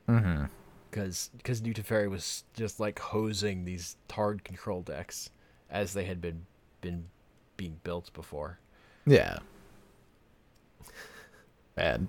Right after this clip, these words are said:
Speaker 1: it's so good. I still, I think I still need, like, how many does your Niv deck call for? Three?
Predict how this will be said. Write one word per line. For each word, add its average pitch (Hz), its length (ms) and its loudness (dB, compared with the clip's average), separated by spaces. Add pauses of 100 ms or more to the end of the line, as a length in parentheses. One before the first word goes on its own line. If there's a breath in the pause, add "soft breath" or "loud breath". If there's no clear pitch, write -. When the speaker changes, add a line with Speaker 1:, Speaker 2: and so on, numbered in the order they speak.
(140)
Speaker 1:
it's 123 200 2
so 156 280 8
good. 76 340 4 (1120 soft breath)
I 123 120 12
still, - 320 6
I 143 100 12
think 185 220 8
I 113 160 12
still 101 340 6
need, 92 260 8
like, 87 200 4 (1500)
how 117 80 2
many 147 100 6
does 139 160 6
your 120 100 8
Niv 110 260 8
deck 120 200 8
call 113 240 8
for? 120 260 6
Three? 107 460 2